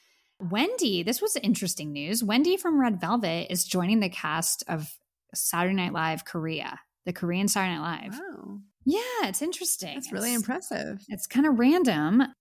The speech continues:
Speaker 2: Yeah.
Speaker 1: So, you know, wish her luck on that, and congratulations. Booked and busy. We've talked about Stray Kids a lot tonight. Stray Kids member Lino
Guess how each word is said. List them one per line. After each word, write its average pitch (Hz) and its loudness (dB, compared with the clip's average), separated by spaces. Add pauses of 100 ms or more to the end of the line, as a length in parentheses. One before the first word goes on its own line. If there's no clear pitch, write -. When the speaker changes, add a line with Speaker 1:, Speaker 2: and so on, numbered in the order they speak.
Speaker 2:
Yeah. 240 -4 (320)
Speaker 1:
So, 180 0
you 226 2
know, 180 -2
wish 208 0
her 208 2
luck 185 0
on 175 0
that, 208 2
and 175 -2 (440)
congratulations. 175 2
Booked 185 -2
and 175 2
busy. 180 2
We've - -20
talked 202 0
about 196 2
Stray 208 2
Kids 202 0
a 190 0
lot 175 0
tonight. 165 -2
Stray 240 0
Kids 240 -2 (320)
member 190 -2
Lino 208 2